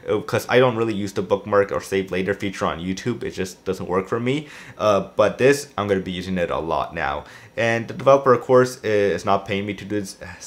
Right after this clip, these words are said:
Like, I'm not, like, if you know me, I make YouTube videos about apps, so it was just really cool to see this one, uh, being released, and it just looks so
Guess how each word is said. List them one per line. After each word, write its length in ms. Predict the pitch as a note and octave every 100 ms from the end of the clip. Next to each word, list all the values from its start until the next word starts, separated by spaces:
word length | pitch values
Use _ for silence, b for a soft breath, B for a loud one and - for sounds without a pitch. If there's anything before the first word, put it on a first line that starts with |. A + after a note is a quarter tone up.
| - -
Like, 300 | F2 F2 -
I'm 140 | F2
not, 320 | F#2 F2+ - -
like, 240 | D#2 D2+ - _ _ _ _
if 160 | - -
you 80 | F#2+
know 140 | F#2+
me, 260 | G2 G2+ G2
I 200 | F#2 F2+
make 400 | F2+ F2+ F2 - - -
YouTube 320 | F#2 G2 - F#2
videos 440 | G2+ G2 G2 - -
about 300 | F2+ - D2+
apps, 280 | - D#2 D#2
so 320 | - C#2+ C2+ B B B
it 80 | -
was 140 | A#2
just 140 | A#2 A2+
really 220 | A2+ A2+
cool 180 | - A2
to 120 | G#2+
see 180 | - G#2+
this 200 | F#2+ -
one, 240 | F#2+ F#2 -
uh, 300 | F2+ F2 F2
being 260 | E2+ G2+
released, 480 | F#2+ F2 E2+ G#2 B2+ B B B -
and 200 | G#2+ G2+
it 120 | F#2+ G2+
just 260 | A2+ -
looks 320 | G2 G2 - -
so 260 | - B2